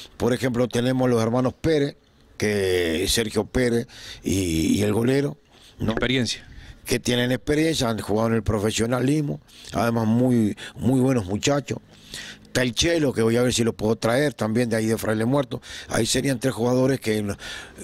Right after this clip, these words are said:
Speaker 1: que no jugaron los años anteriores y, y que yo pienso contar con ellos.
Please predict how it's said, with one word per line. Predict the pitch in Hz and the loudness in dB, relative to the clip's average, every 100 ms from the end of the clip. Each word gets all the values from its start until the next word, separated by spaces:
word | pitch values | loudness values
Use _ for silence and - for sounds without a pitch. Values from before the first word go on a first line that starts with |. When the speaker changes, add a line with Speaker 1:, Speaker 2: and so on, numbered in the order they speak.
| - | -4
Speaker 1:
que | 104 113 | -2 -2
no | 131 | -2
jugaron | 107 139 135 | 0 0 2
los | 104 - | 2 0
años | 113 113 - - - - - | 0 -2 -6 -20 -20 -18 -8
anteriores | - 117 131 131 135 147 165 202 - - - - - | -4 -2 0 2 2 2 0 -4 -12 -20 -12 -12 -4
y, | - 107 101 - | 0 2 2 0
y | 110 104 95 82 82 | 2 2 2 0 0
que | - 113 | 0 0
yo | 107 107 | 0 -2
pienso | 107 113 131 139 101 - - - - | -2 0 2 2 0 -4 -14 -14 -6
contar | - 104 117 107 | -4 -2 -2 0
con | 104 123 | 0 2
ellos. | 113 - | 0 -4